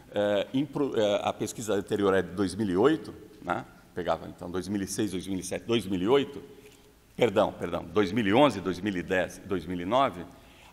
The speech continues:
houve uma, a, o, o número de produtos no mercado nacional era maior do que três, eh, três ponto oito, é em torno de quatro ponto dois. E diminuiu em produtos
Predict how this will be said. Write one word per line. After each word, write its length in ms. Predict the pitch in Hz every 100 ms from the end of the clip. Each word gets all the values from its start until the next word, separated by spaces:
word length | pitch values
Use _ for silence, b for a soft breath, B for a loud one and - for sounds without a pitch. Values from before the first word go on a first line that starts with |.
| _
houve 240 | 156 170 170
uma, 240 | 170 165 -
a, 320 | - 127 -
o, 80 | - 160
o 100 | 156
número 320 | 170 214 202
de 120 | 175
produtos 600 | - 143 107 120 123 90
no 120 | 165
mercado 360 | 156 117 117 110
nacional 720 | 107 - 92 98 135 - -
era 500 | 131 135 135 147 147 - - - _ _ -
maior 460 | 135 143 104 113 120
do 80 |
que 80 | 135
três, 320 | - 110 104 -
eh, 220 | 101 98
três 240 | 98 98 95
ponto 240 | 110 101
oito, 200 | 98 82
é 40 | 92
em 40 |
torno 200 | 98 92
de 40 |
quatro 320 | - 98 95 104
ponto 300 | 107 92 107
dois. 400 | 85 71 - - b b b b b _
E 280 | 165 180 - - - - -
diminuiu 800 | 143 127 180 165 135 143 330 - - - -
em 60 |
produtos 580 | 113 110 98 113 -